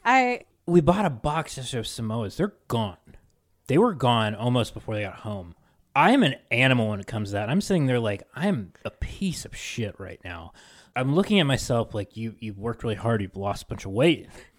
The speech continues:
Speaker 2: You lost a bunch of covid weight. What are you doing?" And as I was telling myself that, I was stuffing my face full of these things. I, I owe an apology to the Girl Scouts. I don't mean to disparage them. In fact, I think they deserve more respect because here's the thing. I got in this
Speaker 1: Oh, yeah.
Speaker 2: discussion with,
Speaker 1: Mad respect.
Speaker 2: with Kristen,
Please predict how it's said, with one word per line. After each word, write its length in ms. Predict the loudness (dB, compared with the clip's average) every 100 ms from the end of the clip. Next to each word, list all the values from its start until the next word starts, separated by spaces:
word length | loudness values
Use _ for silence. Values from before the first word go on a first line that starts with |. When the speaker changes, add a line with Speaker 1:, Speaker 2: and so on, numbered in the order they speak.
| _
Speaker 2:
You 120 | -10 -4
lost 240 | -2 -2
a 20 |
bunch 160 | -6 -6
of 80 | -4
covid 280 | -2 0
weight. 220 | 0 -2 -4 -10
What 300 | -2 6 8
are 40 |
you 140 | 8 8
doing?" 480 | 8 8 8 4 -2 -14 -20 -20 _ 4
And 100 | 6
as 160 | 8
I 60 | 8
was 280 | 6 2 -6 -6
telling 300 | 2 4 6
myself 240 | 6 4
that, 140 | 6 4
I 20 |
was 100 | 2
stuffing 480 | -6 2 4 4 -2
my 100 | -2
face 260 | -4 -6 -6
full 140 | -8
of 60 | -6
these 160 | -8
things. 280 | -8 -8 -8 -16 -20 _ _
I, 120 | 2 2 6
I 220 | 8 10
owe 100 | 10
an 80 | 8
apology 460 | 6 8 8 8
to 80 | 6
the 40 | 6
Girl 200 | 6 6
Scouts. 240 | 6 6
I 40 |
don't 140 | 6 6
mean 140 | 6
to 60 | 4
disparage 500 | -2 2 2 2 2
them. 120 | 2
In 120 | 2
fact, 320 | 4 4 4 2
I 160 | 2
think 220 | 4 4
they 100 | 4
deserve 340 | 4 4 4 4
more 220 | 0 -2 2
respect 760 | 2 2 2 4 4 2 -12 -2
because 640 | -2 0 4 6 6 0
here's 220 | 0 2 2
the 80 |
thing. 220 | 0 0 2
I 80 |
got 140 | 4 6
in 60 | 4
this 100 | 0
Speaker 1:
Oh, 40 |
yeah. 100 | 0
Speaker 2:
discussion 340 | 2 0 2
with, 80 | 2
Speaker 1:
Mad 160 | 2 0
respect. 520 | -6 -12 -14 -16 -10
Speaker 2:
with 180 | -10 -4
Kristen, 600 | -2 -2 -2 -8 -10